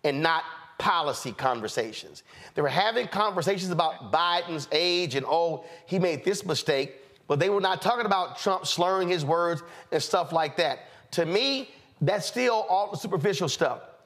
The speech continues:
The question comes down to, what are your policies? What did Trump do? What did Biden do?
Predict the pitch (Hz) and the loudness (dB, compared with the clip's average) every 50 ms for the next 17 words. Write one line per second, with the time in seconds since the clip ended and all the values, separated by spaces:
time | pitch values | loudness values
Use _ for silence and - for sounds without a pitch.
0 | _ _ - 156 - - - - 254 277 277 277 - 262 202 - 220 226 208 175 | _ _ -4 -4 -4 -2 0 0 2 2 0 -2 -2 -2 0 2 2 2 0 0
1 | 127 175 196 214 214 208 156 - 190 170 165 160 156 - - - - _ _ _ | 0 2 2 2 2 2 0 0 0 0 0 0 -2 -6 -10 -18 -20 _ _ _
2 | _ _ _ 127 117 143 214 262 285 240 254 247 254 254 208 185 165 143 117 101 | _ _ _ -4 0 0 2 2 2 0 0 0 2 2 2 2 0 0 -4 -6
3 | - - - - - - - - - - - - - 143 170 185 165 170 - - | -8 -12 -14 -16 -18 -18 -18 -20 -20 -20 -20 -6 -2 0 2 2 2 0 0 0
4 | - 214 240 240 208 190 269 269 277 269 247 214 - - - - - 147 170 208 | 2 2 2 0 0 0 2 2 2 0 -2 -6 -10 -18 -20 -10 -2 0 2 2
5 | 202 196 139 147 165 165 160 160 151 139 117 117 107 - - | 2 2 2 2 2 2 2 0 -2 -4 -4 -6 -6 -6 -8